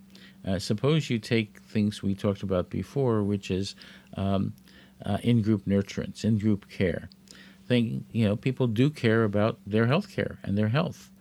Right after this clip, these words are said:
Uh, they do care about, um, uh, education for their children. They do care about all sorts of local issues. Are they out of work? Uh, you know, uh, are they ma-, uh,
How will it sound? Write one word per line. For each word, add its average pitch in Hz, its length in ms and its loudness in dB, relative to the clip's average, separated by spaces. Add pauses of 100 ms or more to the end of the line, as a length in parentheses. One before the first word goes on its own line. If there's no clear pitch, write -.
(460)
Uh, 95 320 -2
they 104 220 0
do 113 200 0
care 101 400 0
about, 98 420 -2 (120)
um, 101 240 -2 (480)
uh, 104 380 -2
education 107 680 0
for 110 160 -2
their 117 160 0
children. 113 600 -4
They 104 120 -2
do 120 200 -2
care 135 300 0
about 107 340 0 (300)
all 135 240 0
sorts 123 340 -2
of 101 120 -4
local 117 360 0
issues. - 360 -4
Are 82 140 0
they 104 180 -2
out 110 200 -2
of 107 120 -2
work? 139 400 -4 (680)
Uh, 92 420 -2 (120)
you 101 160 -4
know, 98 360 -4 (100)
uh, 98 220 -2 (460)
are 107 180 0
they 107 140 2
ma-, 101 300 2
uh, 98 240 -2